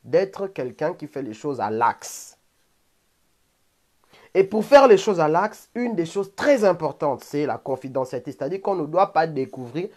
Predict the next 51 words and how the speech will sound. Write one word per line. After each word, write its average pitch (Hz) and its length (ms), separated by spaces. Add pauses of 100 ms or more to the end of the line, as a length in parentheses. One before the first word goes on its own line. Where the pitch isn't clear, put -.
(200)
n'importe 220 800
qui - 160
ne 190 140
doit 170 200
pas 185 140
découvrir 147 460
ce 170 100
que 160 140
tu - 160
as 151 80
prévu 131 400
de 117 100
faire. 104 340 (560)
Ici, 208 340
par 220 200
exemple, 143 540
pour 156 160
organiser 147 680
les 135 160
rassemblements 139 540
des 135 100
Gilets 120 300
jaunes 127 180
et 113 80
tout, 233 240
ils 254 160
étaient 208 180
en 226 140
clando 190 400
sur 226 220
Facebook. 226 400 (200)
C'est 190 140
pour 202 160
ça 262 160
qu'ils 214 220
envoient 175 260
des 151 220
infiltrés 147 460
pour 139 180
voir 143 280
ce 190 100
que 170 120
les 143 80
gens 160 140
font 170 180
en 131 100
clando 151 380
sur 196 160
les 151 140
réseaux 139 180
sociaux. 117 380